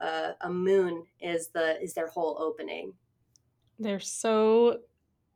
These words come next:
Speaker 2: beautiful too. I've never seen one with a moon cut out.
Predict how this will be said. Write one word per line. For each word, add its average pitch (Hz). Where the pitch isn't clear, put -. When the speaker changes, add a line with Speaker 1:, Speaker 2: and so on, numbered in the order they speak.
Speaker 2:
beautiful 190
too. 175
I've 196
never 220
seen 202
one 185
with 180
a 180
moon 175
cut 175
out. -